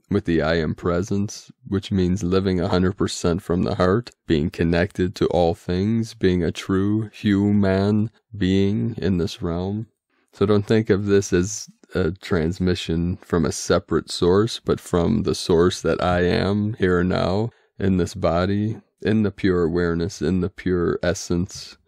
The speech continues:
of our true self, our true awareness. To continue with the transmission, greetings. We are the Council of one forty-four. As a collective, we represent every member of the universe of the Creator.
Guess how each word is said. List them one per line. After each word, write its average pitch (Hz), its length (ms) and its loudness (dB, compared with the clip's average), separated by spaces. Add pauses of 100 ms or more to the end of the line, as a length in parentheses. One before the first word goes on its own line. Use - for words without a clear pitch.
(260)
of 98 160 -2
our 87 120 4
true 92 440 0
self, 80 480 0
our 73 100 2
true 82 340 -2
awareness. 90 800 -2 (280)
To 98 80 -4
continue 95 580 0
with 87 140 0
the 87 100 2
transmission, 101 960 0 (240)
greetings. 95 760 0 (240)
We 95 160 0
are 87 100 2
the 80 120 0
Council 107 580 0
of 92 100 -2
one 90 280 2
forty-four. 95 920 0 (180)
As 95 160 0
a - 80 0
collective, 95 600 0
we 90 140 2
represent 92 720 0
every 110 300 2
member 104 460 2
of 92 100 -6
the 85 120 0
universe 90 600 0
of 87 120 -2
the 90 100 -2
Creator. 85 680 0